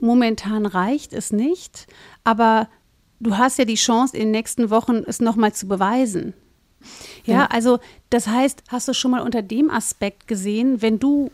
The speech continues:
Speaker 1: frühzeitig Feedback gibst, ob es reicht, ob es nicht reicht oder natürlich auch mit einem, mit einem konkreten Grund. Du siehst ja als Profi, woran es gerade hakt, ähm,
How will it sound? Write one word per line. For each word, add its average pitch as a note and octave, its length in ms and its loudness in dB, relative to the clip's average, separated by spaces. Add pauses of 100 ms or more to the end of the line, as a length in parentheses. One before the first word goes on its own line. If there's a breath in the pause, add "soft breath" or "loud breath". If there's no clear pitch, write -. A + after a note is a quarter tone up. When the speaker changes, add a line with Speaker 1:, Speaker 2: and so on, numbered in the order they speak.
(120)
Speaker 1:
frühzeitig G3 880 -4
Feedback G3 560 -4
gibst, - 540 -10 (300)
ob C#4 220 4
es C4+ 220 -4
reicht, G#3+ 320 0
ob B3 80 -4
es - 160 -2
nicht B3 260 2
reicht G3+ 220 -2
oder A#3+ 100 0
natürlich A#3+ 340 2
auch A#3 80 -2
mit B3 180 2
einem, B3 120 2 (140)
mit C4 240 -2
einem A#3 100 0
konkreten A#3+ 520 0
Grund. B3 500 4
Du A3 80 2
siehst B3+ 340 2
ja A#3 80 2
als G3+ 220 0
Profi, A#3+ 580 2
woran G3 340 0
es A3+ 200 -2
gerade G3+ 360 -2
hakt, A#3 480 -4 (580 loud breath)
ähm, A3 400 4